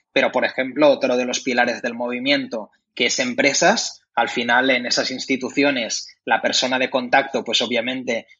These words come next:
eh, va a tener, eh, otra franja de edad y ahí igualmente trabajamos en esa, eh, por así decirlo, y en cómo podemos inspirarles para que cambien su forma de ver las cosas.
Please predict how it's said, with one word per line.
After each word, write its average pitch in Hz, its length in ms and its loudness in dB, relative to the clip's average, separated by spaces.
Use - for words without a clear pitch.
eh, 123 140 2
va 117 120 2
a 117 60 -4
tener, 127 260 2
eh, 123 240 2
otra 127 220 2
franja 135 420 0
de 135 120 2
edad 160 220 6
y 143 100 4
ahí 123 180 4
igualmente 135 600 2
trabajamos 120 600 -2
en 123 120 -4
esa, 127 460 0
eh, 117 260 0
por 113 140 -6
así 120 160 -6
decirlo, 127 580 -2
y 139 300 -2
en 135 120 -4
cómo 147 220 2
podemos 143 340 2
inspirarles 135 1120 2
para 123 200 4
que 127 140 -8
cambien 127 380 -4
su 127 140 -6
forma 123 300 -4
de 113 100 0
ver 110 160 -4
las 107 240 -2
cosas. - 580 -8